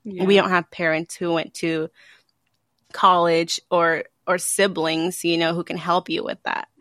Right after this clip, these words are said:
Speaker 1: Mm-hmm.
Speaker 2: So I had, it was a lot of trial and error, but, um,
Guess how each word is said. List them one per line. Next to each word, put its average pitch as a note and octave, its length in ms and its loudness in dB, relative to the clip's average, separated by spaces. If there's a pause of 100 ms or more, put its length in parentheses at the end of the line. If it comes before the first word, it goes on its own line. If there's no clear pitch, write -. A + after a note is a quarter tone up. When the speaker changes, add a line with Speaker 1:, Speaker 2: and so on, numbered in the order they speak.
Speaker 1:
Mm-hmm. F#3 260 -20 (140)
Speaker 2:
So F#3 220 -4
I F#3+ 140 2
had, F#3+ 300 2
it G3 120 0
was F#3 180 -6
a F3+ 80 0
lot E3 180 2
of E3 120 -6
trial E3+ 420 2
and D#3+ 200 -4
error, D#3 520 -4 (520)
but, E3 280 4
um, D#3 400 0